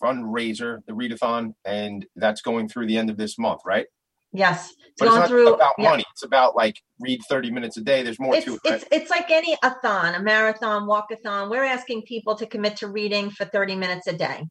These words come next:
Speaker 2: But while you're committing to reading thirty minutes a day, we want you to also commit to bringing in your circle into our mission,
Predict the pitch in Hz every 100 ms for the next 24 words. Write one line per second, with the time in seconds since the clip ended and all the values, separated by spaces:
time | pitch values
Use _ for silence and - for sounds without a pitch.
0 | _ _ _ 240 233 226 214 226 269 269
1 | 254 254 269 226 226 220 226 208 220 214
2 | 208 214 208 202 196 202 208 196 196 208
3 | 214 220 220 208 - 214 214 202 - 208
4 | 196 - _ - 185 202 208 208 208 202
5 | 196 208 240 202 185 190 185 185 - 208
6 | 208 - 214 - 190 185 185 170 160